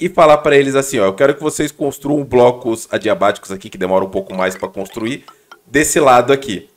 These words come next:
Eles vão mudar a tarefa? Eles não vão mudar, tá? Eles não vão mudar a tarefa, eles vão fazer essa tarefa e eles vão continuar fazendo essa tarefa aqui por uma questão de proximidade,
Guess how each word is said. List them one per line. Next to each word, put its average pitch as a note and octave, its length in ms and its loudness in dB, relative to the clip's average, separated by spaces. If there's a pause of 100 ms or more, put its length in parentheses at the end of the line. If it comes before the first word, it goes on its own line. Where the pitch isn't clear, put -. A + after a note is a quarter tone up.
(840)
Eles E3 180 2
vão F#3+ 160 4
mudar C3+ 260 2
a A#2+ 40 2
tarefa? B2 560 2
Eles D3 340 -4
não F3 320 0
vão F#3+ 160 0
mudar, C3 420 2 (300)
tá? G#2+ 200 4
Eles A2 140 -2
não B2 100 2
vão F3 140 0
mudar D3 200 4
a - 20 6
tarefa, B2+ 260 2
eles G2 120 -6
vão A#2 140 0
fazer A#2+ 240 0
essa B2+ 160 -2
tarefa C#3+ 480 2 (200)
e D#3 100 0
eles D#3 120 2
vão E3 200 0
continuar F#3 400 0
fazendo C#3+ 300 -4
essa C#3 180 -4
tarefa C3 380 0
aqui F#3 180 -10
por E3+ 160 -2
uma D#3+ 140 -4
questão E3 400 -4
de E3+ 100 -12
proximidade, F#3+ 1040 0